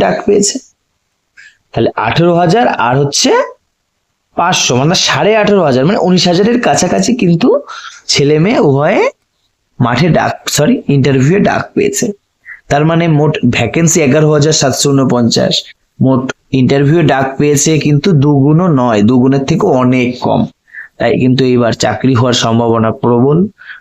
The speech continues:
তাই অবশ্যই তোমরা মনোযোগ সহকারে ইন্টারভিউটা ভালো করে দাও। আর তোমাদের যে ছেলেরা, তোমাদের যে কাট অফ, সর্বোচ্চ তোমাদের কিন্তু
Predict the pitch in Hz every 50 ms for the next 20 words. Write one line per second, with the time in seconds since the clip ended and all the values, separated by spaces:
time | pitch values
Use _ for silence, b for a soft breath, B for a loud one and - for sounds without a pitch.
0 | B - - 107 107 104 104 113 120 - - 131 120 117 120 113 113 117 117 117
1 | 113 110 110 110 117 113 110 - - 113 104 110 113 107 104 110 107 110 117 113
2 | 113 110 117 110 - 113 101 95 98 107 113 107 123 117 120 113 113 120 117 110
3 | 117 135 165 196 196 - _ B B B B B B B _ _ _ _ _ _
4 | _ _ - 226 131 104 107 107 107 104 98 87 - - - - 117 107 110 110
5 | 123 120 113 120 123 120 113 - - 131 127 139 143 139 139 139 143 - - -
6 | _ - 123 113 117 117 131 127 120 123 143 139 - - 127 123 120 120 110 85
7 | - 87 - - _ _ _ _ _ - - - - 113 123 131 135 156 156 156
8 | - - 175 165 160 156 139 139 139 139 135 156 156 151 151 147 143 135 123 -
9 | -